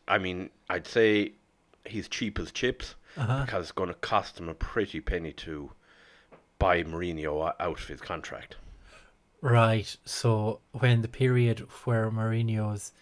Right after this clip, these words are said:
Speaker 2: contract was, was going to end, this guy will be swiftly ejected like a fart in a spacesuit.
Speaker 1: Um, well,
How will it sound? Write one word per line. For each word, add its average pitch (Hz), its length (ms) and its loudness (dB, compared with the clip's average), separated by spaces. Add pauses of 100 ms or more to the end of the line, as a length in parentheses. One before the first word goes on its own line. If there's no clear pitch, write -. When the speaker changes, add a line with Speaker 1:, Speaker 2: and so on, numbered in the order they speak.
(800)
Speaker 2:
contract 120 580 2
was, 113 320 0
was 113 240 0
going 117 360 2
to 117 180 0
end, 101 380 -2 (280)
this 120 200 0
guy 110 260 2
will 107 160 0
be 107 140 0
swiftly 110 580 -2
ejected 120 580 0
like 110 340 -2
a 110 200 -2
fart 120 340 2
in 120 80 0
a 113 40 0
spacesuit. 127 600 -2 (1700)
Speaker 1:
Um, 82 720 0 (1080)
well, 117 280 6